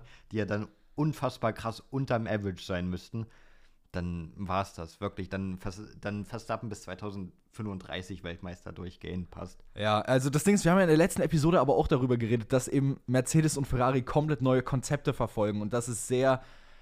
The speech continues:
Speaker 2: ähm, aggressiv wird von den neuen technischen Seiten, die die verfolgen.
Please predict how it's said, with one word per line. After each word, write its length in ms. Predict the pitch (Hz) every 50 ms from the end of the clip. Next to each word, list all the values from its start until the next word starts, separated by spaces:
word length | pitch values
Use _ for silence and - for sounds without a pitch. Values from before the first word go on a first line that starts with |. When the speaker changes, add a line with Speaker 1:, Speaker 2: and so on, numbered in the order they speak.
| - - -
Speaker 2:
ähm, 500 | 120 120 120 120 120 120 120 120 117 - - - -
aggressiv 580 | - 143 147 123 147 139 - - 175 180 180 -
wird 300 | 190 208 208 - - -
von 240 | - - - 156 147
den 300 | 147 147 147 143 87 131
neuen 420 | 131 135 139 143 147 156 156 127 - - - -
technischen 720 | - 143 139 139 - 151 139 - - 143 135 127 127 -
Seiten, 360 | - 104 110 120 117 127 123 143
die 80 | 123
die 100 | 120 120
verfolgen. 680 | 113 - 123 107 - - 120 113 123 123 147 175 202 220